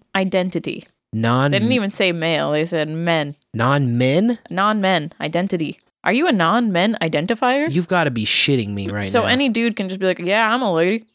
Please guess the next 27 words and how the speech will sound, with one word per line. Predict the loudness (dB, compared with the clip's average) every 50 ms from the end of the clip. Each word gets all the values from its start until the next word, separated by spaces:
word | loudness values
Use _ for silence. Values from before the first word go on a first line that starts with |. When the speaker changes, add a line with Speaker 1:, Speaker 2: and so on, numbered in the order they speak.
| _ _ -2
Speaker 2:
"I'm | 0 2 2 2
a | 2 2 2
dragonkin, | 0 -2 -2 0 0 2 2 2 2 2 0 0 0 0 0 0 0 0 0 0
motherfucker. | 0 2 0 0 0 0 0 0 0 0 0 0 2
Bring | 2 2 2
Speaker 1:
Oh, | 2
Speaker 2:
me | 2 2
my | 2 2 2 2
Speaker 1:
right. | 2
Speaker 2:
crack | 2 0 0 0 0 -2 -4 -2
pipe." | -2 0 2 2 0 -2 -6 -12 -16 -8
Speaker 1:
Yeah, | -2 0 0 2 0 0 -4 -8 _ _ _ _ -8
you're | -4 0 2 2
right. | 4 2 2 -2 -4
It'd | -6 -8 -6 -2
be | 0 0
more, | 2 2 2 2 2 0 0 -4 -6 -6
uh, | -4 -4 -2 -2 -4 -6 -6 -10 _ _ _ _ -12
creative. | -6 -2 0 0 0 -2 -2 -4 -6 -2 0
Speaker 2:
"I'm | 2 4 4
an | 4
attack, | 2 2 0 0 2 0 0 0 -4 -6 -4 0
I'm | 2 4
an | 4 4
Apache | 2 2 0 2 2 2 2 2 0
attack | 0 0 0 0 0 0 0
helicopter. | 0 0 0 -2 -2 -2 -4 -4 -4 -4 -6 -6 -6